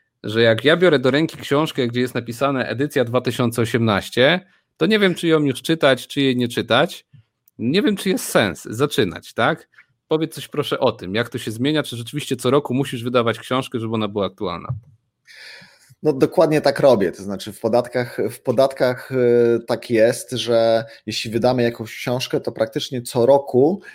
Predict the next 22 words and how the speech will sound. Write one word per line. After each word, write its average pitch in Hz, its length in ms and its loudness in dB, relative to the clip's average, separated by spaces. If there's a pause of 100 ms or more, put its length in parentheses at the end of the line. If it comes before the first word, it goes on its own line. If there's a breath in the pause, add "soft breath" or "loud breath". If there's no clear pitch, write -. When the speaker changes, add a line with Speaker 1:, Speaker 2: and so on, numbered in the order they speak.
(160 loud breath)
Speaker 2:
a 139 80 0
w 120 120 0
przypadku - 460 0
vatu 147 300 2
nawet 107 300 0
częściej, 135 640 0 (380 loud breath)
y, 120 40 0
trzeba 123 360 2
ją 123 640 4
aktualizować. 113 1080 -2 (320 soft breath)
Y, - 40 -16 (420)
i 131 440 -2 (180)
to 147 120 4
jest 147 220 4
z 120 100 -6
jednej 135 340 2
strony 123 380 0
wada, 120 580 2
z 120 100 -10
drugiej 131 280 0
strony 123 420 -2
zaleta. 113 540 2